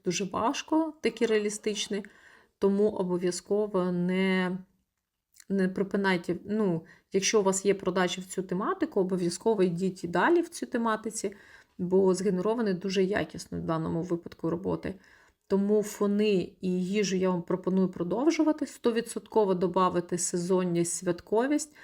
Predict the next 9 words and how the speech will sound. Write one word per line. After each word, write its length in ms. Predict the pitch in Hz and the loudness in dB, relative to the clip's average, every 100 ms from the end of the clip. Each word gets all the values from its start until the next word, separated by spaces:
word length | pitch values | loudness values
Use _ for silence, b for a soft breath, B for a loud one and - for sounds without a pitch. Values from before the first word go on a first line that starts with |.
| B B B | B B B
і 20 | 196 | -4
стовідсотково 800 | - 226 202 202 180 - 240 240 | 2 2 2 -2 -6 -2 0 0
подумати 920 | 196 180 202 214 220 196 196 180 - | 0 0 0 -2 2 4 4 2 -2
з 140 | - | -12
приводу 680 | - 180 190 202 214 220 214 | -8 -2 0 0 -2 -2 -4
широкої 720 | - 185 175 170 190 247 240 | -4 0 4 4 4 2 2
і 40 | 202 | 0
вузької 500 | 170 - - 185 185 | -2 -2 2 4 4
ніші. 480 | 170 156 - 180 | 0 -2 -6 -10